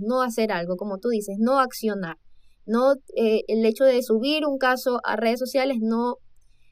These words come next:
es, eh, símbolo de que ya está la denuncia. No, hay que hacer el debido proceso. Ahora hay ventanillas digitales.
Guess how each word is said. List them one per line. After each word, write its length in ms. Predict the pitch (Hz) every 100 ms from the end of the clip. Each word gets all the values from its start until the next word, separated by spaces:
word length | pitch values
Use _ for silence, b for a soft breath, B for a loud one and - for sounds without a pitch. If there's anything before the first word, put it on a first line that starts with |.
| -
es, 400 | 226 240 240 - -
eh, 280 | 226 220
símbolo 760 | 220 254 269 294 285 302 294 277
de 180 | 226 220
que 160 | 214 208
ya 160 | 240
está 220 | 233 - 226
la 100 | 196
denuncia. 500 | 190 233 185 175 175
No, 320 | 196 247 190 -
hay 200 | 214 208
que 200 | 208 208
hacer 340 | 190 185 254 285
el 80 |
debido 280 | 269 247 233
proceso. 560 | 226 220 214 208 240 226
Ahora 440 | 226 220 226 247 240 - - -
hay 160 | - 226
ventanillas 640 | 262 254 220 214 247 269
digitales. 880 | 233 220 208 - 294 247 180 -